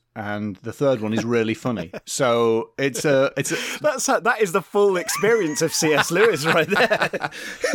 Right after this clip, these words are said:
Speaker 2: <laughs>
Speaker 1: Um, without any spoil, the third one is like, um, uh, an unfilmed Doctor Who special. Um, it's got,
Speaker 2: Wow.
Speaker 1: uh, it, uh, it's got, m-,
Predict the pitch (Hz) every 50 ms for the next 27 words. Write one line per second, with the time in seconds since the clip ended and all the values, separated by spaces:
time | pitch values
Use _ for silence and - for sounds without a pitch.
0 | - 554 587 254 - - 233 - - 214 156 147 151 156 156 151 165 175 190 175
1 | 156 147 - 185 - 143 139 - 202 208 208 185 185 170 160 147 - 156 143 139
2 | 139 - - 135 127 117 113 117 117 110 - - - 123 117 - - 123 123 -
3 | 147 151 139 - - 143 131 123 120 120 110 - - 135 123 123 - - 113 98
4 | 120 120 117 110 104 - - 123 117 110 - - 87 82 85 - _ _ _ _
5 | _ - 107 101 98 95 95 98 98 98 - - 107 95 - - 117 107 104 -
6 | - - - - - 107 104 101 101 101 98 98 98 98 98 - - - - 104
7 | 101 - 120 113 110 110 107 - 120 113 - - 98 117 113 - 131